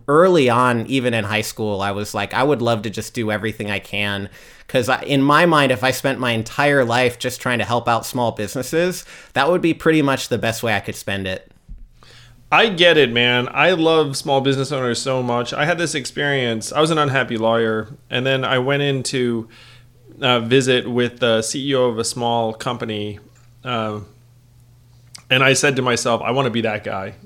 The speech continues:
Speaker 2: Like, however the heck you become the head of a small business,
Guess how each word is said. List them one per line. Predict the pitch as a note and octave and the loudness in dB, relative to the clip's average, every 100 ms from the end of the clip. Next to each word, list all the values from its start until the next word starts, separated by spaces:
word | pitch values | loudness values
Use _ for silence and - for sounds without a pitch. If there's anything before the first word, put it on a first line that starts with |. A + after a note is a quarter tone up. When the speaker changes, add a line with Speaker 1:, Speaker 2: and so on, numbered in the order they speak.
| - | -8
Speaker 2:
Like, | A#2+ A2+ A2 | -4 -4 -6
however | B2 A#2+ C3+ C#3+ | -2 4 4 4
the | C3+ | 2
heck | B2 B2+ B2+ | 2 0 0
you | A#2+ | -6
become | A#2 B2+ A#2 A2+ G#2+ - - - - | -4 -2 -4 -4 -10 -18 -20 -16 -6
the | |
head | B2 C3+ | 2 2
of | A#2 | 2
a | |
small | - B2 A#2 | -2 -2 0
business, | A2+ A#2 A2+ A2 A2 - | 0 -2 -2 -4 -6 -10